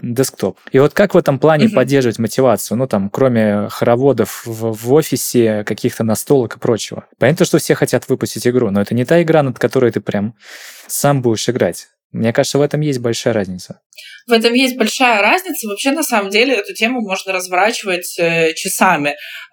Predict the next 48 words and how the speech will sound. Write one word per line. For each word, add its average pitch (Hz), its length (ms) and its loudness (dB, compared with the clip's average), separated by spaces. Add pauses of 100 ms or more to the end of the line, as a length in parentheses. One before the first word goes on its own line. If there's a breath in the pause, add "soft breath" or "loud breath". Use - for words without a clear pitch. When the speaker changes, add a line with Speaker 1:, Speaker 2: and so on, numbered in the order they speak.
Speaker 2:
Э, 170 240 0
у 196 80 -4
нас, 254 480 0 (120)
ну, 277 160 -2
давай 240 300 0
по-честному, 202 560 -4
у 170 180 -8
нас 214 460 -2
не 220 240 2
так 226 260 0
много 196 360 -4
трипл 180 520 -2
эй 175 200 4
Speaker 1:
Вообще, - 180 2
в 151 280 4
Speaker 2:
компаний, 185 220 2
Speaker 1:
том-то 127 280 2
и 131 40 4
дело, 131 300 2
Speaker 2:
проектов. - 40 -6
Speaker 1:
да. 110 180 2
Вот 101 100 -2
Speaker 2:
Вообще, - 240 2
Speaker 1:
я 120 220 4
знаю 147 160 4
Speaker 2:
ну, 143 60 2
как 143 80 2
Speaker 1:
не-, 160 80 4
Speaker 2:
бы 233 100 4
их - 160 -2
нет. 208 340 4
Speaker 1:
я 127 140 4
знаю 160 180 0
только 170 240 2
Невал, 165 400 4
вот, 101 240 -4
Интерактив 107 540 0
в - 260 -16
питерской, 104 540 -4
и, 107 340 -12
честно - 240 -8
говоря, 120 260 0
так. - 300 -16 (220)
Матрёшку 117 520 0
знаю, 104 380 -6
вот - 100 -18 (100)
тоже 104 220 -2
по, - 120 -6